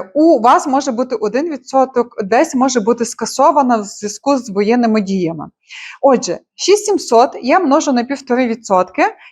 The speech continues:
і в мене виходить, е, ставка сто гривень п'ятдесят копійок. Сто гривень п'ятдесят копійок я множу на свої десять квадратних метрів, і в мене виходить сума тисячу гривень п'ять, е, тисячу, е, гривень п'ять.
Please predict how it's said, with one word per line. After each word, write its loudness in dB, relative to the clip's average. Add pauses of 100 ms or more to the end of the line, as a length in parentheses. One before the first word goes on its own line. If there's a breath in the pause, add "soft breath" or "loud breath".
і 2
в 4
мене 4
виходить, 0
е, -2
ставка 2
сто 0
гривень 0
п'ятдесят -2
копійок. -12 (500 loud breath)
Сто 0
гривень 2
п'ятдесят -4
копійок -4 (140)
я 2
множу 2
на -2
свої 0
десять -2
квадратних -2
метрів, -2
і -6
в -6
мене 2
виходить -2
сума -2 (100)
тисячу -10
гривень 0
п'ять, 0 (540 loud breath)
е, -4
тисячу, 0 (100)
е, 0
гривень 0
п'ять. 0